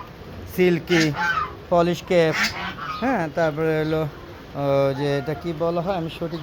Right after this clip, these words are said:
বলতে মনে নাচ্ছে না এখন। ওটা হলো, ওটা হলো, আহ, ওই যে কি শেরামা, তারপর হচ্ছে, এ, আরেকটা, আরেকটা জাত আছে,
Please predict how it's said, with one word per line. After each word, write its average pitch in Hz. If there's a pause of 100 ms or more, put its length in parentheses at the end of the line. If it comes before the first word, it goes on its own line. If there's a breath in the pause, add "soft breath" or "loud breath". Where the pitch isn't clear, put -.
বলতে 165
মনে 160
নাচ্ছে 170
না 151
এখন। 160
ওটা 147
হলো, 160
ওটা 147
হলো, 160
আহ, 143
ওই 143
যে 139
কি 165
শেরামা, 165 (680)
তারপর 151
হচ্ছে, 151
এ, 147 (880)
আরেকটা, 160
আরেকটা 156
জাত 143
আছে, 180